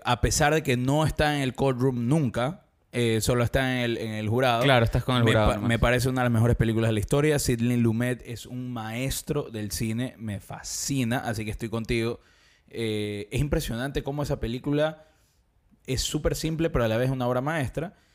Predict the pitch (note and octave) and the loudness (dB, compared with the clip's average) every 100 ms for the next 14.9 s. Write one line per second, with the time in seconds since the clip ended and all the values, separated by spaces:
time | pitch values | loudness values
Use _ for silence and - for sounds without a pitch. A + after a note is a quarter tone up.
0 | _ _ _ - F3 G3 - B2 C3 B2 | _ _ _ -12 -12 -12 -14 -6 -2 -2
1 | A#2 A2+ A2+ G#2+ - _ _ _ - - | -2 -4 -6 -10 -16 _ _ _ -6 -2
2 | B2 B2+ C#3 E3 E3 - _ _ _ _ | -2 -2 -4 -6 -8 -16 _ _ _ _
3 | _ _ C#3+ C#3+ D3 C#3 C3 B2 F#3 F3+ | _ _ -4 -2 -2 -2 -2 -4 -4 -2
4 | G#3+ B2 - A#2+ A#2+ C3 C#3 - D#3 E3 | -2 -2 0 2 2 -2 -4 -2 0 0
5 | - C#3+ C#3+ D3 C#3+ - - D#3+ E3 E3+ | 0 0 0 0 -4 -8 0 0 2 2
6 | D3+ B2 - C3+ C#3 C#3+ C#3+ B2 A#2+ A#2+ | 2 0 0 0 0 2 2 2 0 0
7 | G#3 C#3+ A2 G#2 - G2 F#2 - - B2+ | 2 2 0 -4 -4 -8 -10 -14 0 2
8 | B2 G#2+ A#2+ D3 C#3 C#3+ D3+ C#3+ - C3+ | 2 2 0 2 2 2 0 0 0 0
9 | - B2+ A#2+ - D#3+ E3+ F3 E3+ C#3+ B2+ | 0 -2 -2 -2 0 0 0 0 0 2
10 | B2+ C3 - C#3+ C#3 A#2 A2+ B2 B2 B2+ | 2 0 0 0 0 0 0 0 2 0
11 | D3 D3 B2+ C3 C3+ C3 B2 A#2 A2 F2 | 0 -2 0 2 2 4 4 2 0 -2
12 | A2+ B2+ B2+ A#2 A#2+ A2+ A#2 A2 G#2+ G2+ | -4 -2 0 2 2 2 2 2 2 2
13 | C#3 C#3 D3 D#3 - - A#2+ C3 A#2+ A2+ | 2 2 0 -2 -8 -4 -4 -2 0 2
14 | A#2+ A#2+ B2 B2+ B2+ A2+ A2 A#2+ | 4 4 2 2 2 0 -2 -6